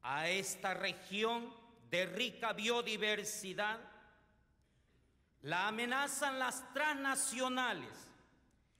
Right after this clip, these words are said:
quienes dicen traer el desarrollo económico, pero en realidad lo que traen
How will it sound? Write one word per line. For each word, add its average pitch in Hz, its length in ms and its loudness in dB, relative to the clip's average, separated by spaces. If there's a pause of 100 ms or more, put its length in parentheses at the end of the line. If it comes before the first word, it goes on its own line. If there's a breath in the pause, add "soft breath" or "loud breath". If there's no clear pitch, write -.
(200 soft breath)
quienes 233 720 0
dicen 277 680 0
traer 247 880 0
el 190 220 0
desarrollo 214 880 2
económico, 190 960 0 (600 soft breath)
pero 196 220 2
en 214 180 0
realidad 226 840 2 (560)
lo 226 380 2
que 247 160 2
traen 247 640 2